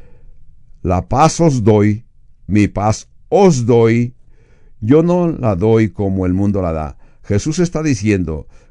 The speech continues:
que la paz que Él nos promete y nos ofrece, Jesús nos promete esa paz relacionada con nuestra decisión de aceptar la paz. Hay un título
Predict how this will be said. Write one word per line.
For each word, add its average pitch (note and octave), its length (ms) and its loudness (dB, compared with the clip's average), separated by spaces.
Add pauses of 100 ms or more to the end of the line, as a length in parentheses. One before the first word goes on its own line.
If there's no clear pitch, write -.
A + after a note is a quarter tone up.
(140)
que G2+ 120 -2
la F#2 200 -4
paz C#3+ 240 -4
que C3+ 180 0
Él C#3 100 0
nos B2+ 180 0
promete G#2 540 -2
y F2+ 60 0
nos G2+ 260 -4
ofrece, B2 580 -2 (720)
Jesús D3+ 320 0
nos D#3+ 180 2
promete B2 580 -2 (120)
esa G#2 300 -2
paz - 600 -8 (100)
relacionada A#2 1120 -2 (920)
con G#2+ 260 2
nuestra G2 680 0
decisión E2+ 840 0
de A#2 320 -2
aceptar F#2 580 -6
la F#2 160 -8
paz. E2 300 -8 (500)
Hay C#3+ 160 2
un D#3+ 140 6
título F#2 560 -2